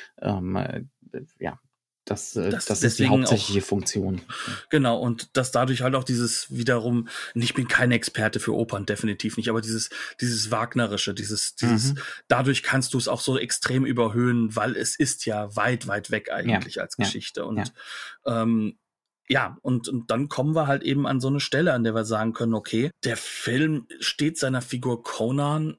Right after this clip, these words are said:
Speaker 2: vielleicht gar nicht so positiv gegenüber. Er steht ja auch nicht so negativ gegenüber, sondern auch da, da kommt so ein nihilistisches Element dann vielleicht
Speaker 1: Mhm.
Speaker 2: sogar mit raus. Und halt einfach so eine Sache, den, dem Publikum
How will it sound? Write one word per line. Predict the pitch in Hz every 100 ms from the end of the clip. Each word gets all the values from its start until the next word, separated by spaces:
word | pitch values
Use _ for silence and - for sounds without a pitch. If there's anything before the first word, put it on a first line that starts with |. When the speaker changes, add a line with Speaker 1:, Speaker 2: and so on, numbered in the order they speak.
| -
Speaker 2:
vielleicht | - 135 120 -
gar | 113 131
nicht | 135
so | - 143
positiv | 156 143 127 120 113 -
gegenüber. | 113 107 117 113 120 165 - _ - - - _ _ _ _ _ _ -
Er |
steht | 127 - 165
ja | 147
auch | 135
nicht | 120
so | 117
negativ | 110 185 220 - 117 -
gegenüber, | 110 113 117 127 147
sondern | 131 131 131 135 - -
auch | 131
da, | - 135 143
da | 123
kommt | 120 147 -
so |
ein | 127
nihilistisches | 131 123 127 127 117 120 -
Element | 117 113 113 113
dann | 110
vielleicht | 123 117 120
Speaker 1:
Mhm. | 139
Speaker 2:
sogar | - 101
mit | 95 -
raus. | 113 160 - - - -
Und | - 147 160
halt | 156
einfach | 151 147
so | 143
eine | 139 127
Sache, | 143 143 135
den, | 131 127 127
dem | 135
Publikum | 127 175 196 - 175 170